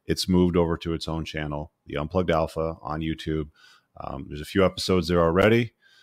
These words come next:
I am going to cancel the stream on Entrepreneurs in Cars for those that are just coming in and watching it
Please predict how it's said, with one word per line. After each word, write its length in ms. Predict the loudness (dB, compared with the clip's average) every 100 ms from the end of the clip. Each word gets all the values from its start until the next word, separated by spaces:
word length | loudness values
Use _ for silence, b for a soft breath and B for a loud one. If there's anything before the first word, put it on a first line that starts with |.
| b b
I 200 | -4 -2
am 260 | 0 -2 -4
going 180 | -4 -6
to 140 | -8
cancel 440 | -8 -2 -2 -2 -6
the 80 | -6
stream 520 | -6 0 2 2 0
on 140 | -2
Entrepreneurs 480 | -2 -4 -4 -4 -4
in 60 | -4
Cars 340 | 0 0 0
for 120 | -2
those 200 | -2 -2
that 100 | -4
are 60 | -6
just 220 | -6 -6
coming 300 | -4 -2 0
in 140 | 2
and 140 | 2 2
watching 400 | 2 2 -2 -4
it 160 | -6